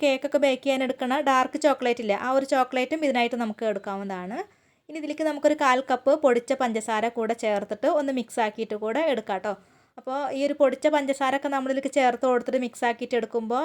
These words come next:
ഈ ഒരു കേക്കിൻ്റെ ബാറ്റർ ചെറുതായിട്ടൊന്ന് ലൂസായ പോലെ ഉണ്ടാവും ട്ടോ. അപ്പോൾ നന്നായിട്ടൊന്ന് മിക്സ് ആക്കിയിട്ട് കൂടെ കൊടുക്കാം.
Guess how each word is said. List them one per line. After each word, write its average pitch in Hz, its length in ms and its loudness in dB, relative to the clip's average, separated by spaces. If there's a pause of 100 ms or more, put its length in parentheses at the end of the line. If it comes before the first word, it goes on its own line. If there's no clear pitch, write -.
ഈ 285 80 2
ഒരു 240 140 0
കേക്കിൻ്റെ 226 440 -2
ബാറ്റർ 214 260 0 (120)
ചെറുതായിട്ടൊന്ന് 233 640 0
ലൂസായ 220 380 0 (120)
പോലെ 220 240 0
ഉണ്ടാവും 196 320 -2
ട്ടോ. 190 100 -2 (420)
അപ്പോൾ 240 80 -10
നന്നായിട്ടൊന്ന് 240 480 -6
മിക്സ് 254 240 -8
ആക്കിയിട്ട് 208 340 -6
കൂടെ 202 220 -2 (140)
കൊടുക്കാം. 202 380 -8